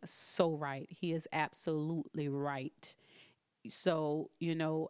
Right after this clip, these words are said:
I just pray that this blesses your heart. I pray that you grow to have a relationship with God. And if you've already got one, that it becomes even stronger. I pray that your,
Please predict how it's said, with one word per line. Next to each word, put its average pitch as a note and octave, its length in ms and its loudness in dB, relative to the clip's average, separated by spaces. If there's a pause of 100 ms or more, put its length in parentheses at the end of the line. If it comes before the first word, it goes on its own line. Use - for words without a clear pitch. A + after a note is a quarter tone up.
(160)
I D#3+ 200 4
just F3 280 -2
pray E3 380 0
that D3+ 400 0 (1000)
this E3 320 0
blesses E3 480 0
your D3 140 0
heart. D3+ 320 -2 (340)
I D#3+ 120 2
pray E3 380 0
that D#3 360 0
you D#3+ 400 0 (480)
grow D#3+ 320 2
to D#3+ 160 -4
have D3+ 300 0
a - 20 0
relationship D#3 640 0
with D#3 160 0
God. E3 240 2
And G3+ 140 0
if E3+ 160 0
you've F3+ 200 -2
already E3 300 2
got E3 300 0
one, E3+ 220 0
that D#3 160 0 (120)
it F3 160 0
becomes D#3+ 480 0
even D#3 320 0
stronger. D3+ 640 -2 (320)
I F3 60 0
pray E3+ 260 0
that E3 260 0
your, D#3 300 0